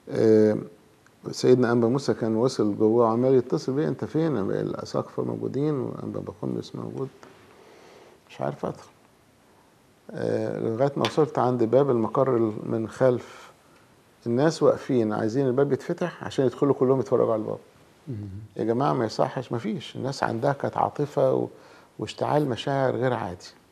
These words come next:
Speaker 1: فين لما عرفت يفتحوا لي من جوه و-، وأزلف لوحدي كده ويقفلوا الباب بسرعة. طبعًا طلعت لقيت الآباء ال-، اللي قدروا يوصلوا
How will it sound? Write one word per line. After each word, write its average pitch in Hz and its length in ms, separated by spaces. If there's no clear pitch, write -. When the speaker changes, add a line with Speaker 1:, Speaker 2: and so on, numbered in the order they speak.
Speaker 1:
فين 190 880
لما 160 400
عرفت 147 460
يفتحوا 127 400
لي 143 80
من 120 200
جوه 131 320
و-، 113 340
وأزلف 120 540
لوحدي 127 340
كده 127 200
ويقفلوا 120 280
الباب 123 240
بسرعة. 127 460
طبعًا 139 300
طلعت 120 440
لقيت 120 300
الآباء 120 460
ال-، 110 440
اللي 113 200
قدروا 120 300
يوصلوا 107 500